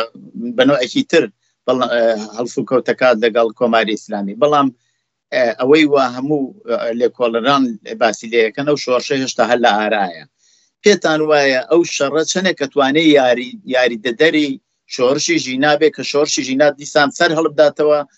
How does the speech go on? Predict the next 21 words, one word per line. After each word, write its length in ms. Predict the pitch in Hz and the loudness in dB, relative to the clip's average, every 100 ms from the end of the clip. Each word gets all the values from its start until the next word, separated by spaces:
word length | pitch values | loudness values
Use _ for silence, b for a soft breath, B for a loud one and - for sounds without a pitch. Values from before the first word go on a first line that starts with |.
| _ _ - | _ _ -2
و 40 | 131 | 0
لە 140 | 123 120 | 0 0
لەو 160 | 143 190 | 0 0
مۆزوعەدا 600 | 160 151 139 135 147 147 | 2 0 0 -2 0 0
پێم 200 | 147 147 | 0 -8
خۆشە 360 | - 139 - 135 123 _ _ - | -8 -8 -4 -6 -6 _ _ -2
باسی 240 | 139 139 | -2 0
ئەوە 100 | 143 | -2
بکەین 220 | 143 143 127 | -2 -4 -4
کە 180 | 127 117 - _ _ - | -4 -4 -6 _ _ 0
دەوری 340 | 151 175 165 | 4 4 2
کوردستان 600 | - 135 123 123 - 147 | -2 -8 -8 -8 -4 -2
لەم 200 | 143 135 131 | -2 -4 -4
مەسەلا 400 | 120 - 123 135 | -6 -4 -2 -2
چۆن 260 | 135 156 143 | -2 -2 -2
ئەبێت 300 | 110 95 90 _ _ _ _ - | -4 -8 -12 _ _ _ _ -2
لەگەر، 460 | 110 117 117 135 127 104 | 2 4 4 0 0 -4
لەگەڵ 340 | 120 120 135 113 - _ _ - | -2 0 -2 -4 -12 _ _ -8
کەسبوونی 520 | 127 110 131 170 165 | -6 -2 -2 -2 0
کۆماری 460 | 160 151 147 143 139 | 0 4 4 2 -2
ئیسلامی، 520 | - 139 139 139 139 | -2 0 0 0 -6